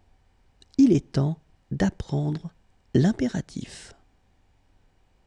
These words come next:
Maintenant, je comprends beaucoup mieux.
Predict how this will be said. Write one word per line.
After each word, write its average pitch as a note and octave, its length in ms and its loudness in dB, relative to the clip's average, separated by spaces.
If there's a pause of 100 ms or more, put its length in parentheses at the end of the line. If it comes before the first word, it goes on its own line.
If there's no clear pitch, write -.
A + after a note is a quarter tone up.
(2500)
Maintenant, F#3 880 2
je C#3 220 2
comprends D3+ 720 -4
beaucoup F#3 400 2
mieux. G#3 520 4